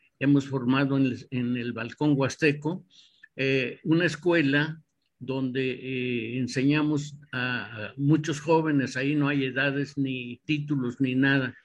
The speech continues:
Hay, eh, abogados, doctores, ingenieros,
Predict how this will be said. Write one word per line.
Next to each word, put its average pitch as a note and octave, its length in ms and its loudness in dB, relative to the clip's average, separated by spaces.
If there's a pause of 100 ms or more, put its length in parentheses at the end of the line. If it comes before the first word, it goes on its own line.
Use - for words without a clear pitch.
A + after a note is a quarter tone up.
(280)
Hay, C#3+ 400 2
eh, C3 60 -2
abogados, B2 1160 -2
doctores, C#3 720 -4
ingenieros, C3+ 960 2